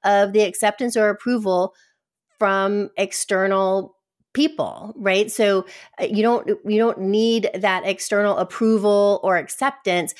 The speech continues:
You, you're postured. You have your belief and you're steadfast in it, right? Most people lack this posture, especially when they're faced with negativity or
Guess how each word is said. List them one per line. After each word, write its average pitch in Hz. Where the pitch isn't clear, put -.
You, 240
you're 226
postured. 190
You 208
have 196
your 185
belief 202
and 190
you're 196
steadfast 190
in 160
it, 90
right? 190
Most 262
people 202
lack 175
this 196
posture, 190
especially 370
when 359
they're 285
faced 233
with 208
negativity 202
or 175